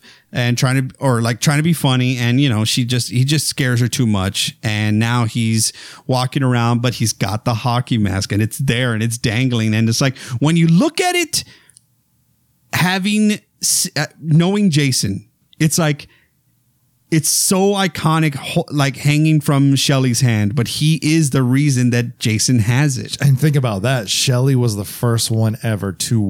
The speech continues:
Speaker 2: wear the hockey mask in the franchise.
Speaker 1: That's correct.
Speaker 2: That's a fun little, like, thing to think about. Like, Shelley is so huge to us, right? But
Speaker 1: Yeah.
Speaker 2: he's the one that wore it. He was the first one that we saw in the mask. So now he's, you know, he's walking around. He's,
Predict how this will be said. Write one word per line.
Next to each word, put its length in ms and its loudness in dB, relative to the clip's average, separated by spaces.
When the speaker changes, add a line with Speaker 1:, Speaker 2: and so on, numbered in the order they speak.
Speaker 2:
wear 320 0
the 140 -6
hockey 360 -6
mask 400 -4
in 120 -2
the 80 -4
franchise. 800 -8
Speaker 1:
That's 280 -2
correct. 520 -2
Speaker 2:
That's 180 -2
a 60 2
fun 500 -2
little, 400 0
like, 320 -2
thing 220 0
to 40 2
think 200 -2
about. 300 -2
Like, 120 -2
Shelley 360 2
is 100 2
so 160 2
huge 380 2
to 120 2
us, 200 0
right? 260 0
But 220 -2
Speaker 1:
Yeah. 160 0
Speaker 2:
he's 120 0
the 80 0
one 440 2
that 180 0
wore 400 2
it. 180 -6
He 100 0
was 120 2
the 100 -2
first 400 0
one 200 6
that 140 2
we 140 2
saw 320 0
in 280 2
the 60 2
mask. 440 -2
So 60 0
now 200 4
he's, 260 2
you 120 4
know, 180 2
he's 240 2
walking 320 0
around. 440 4
He's, 340 -2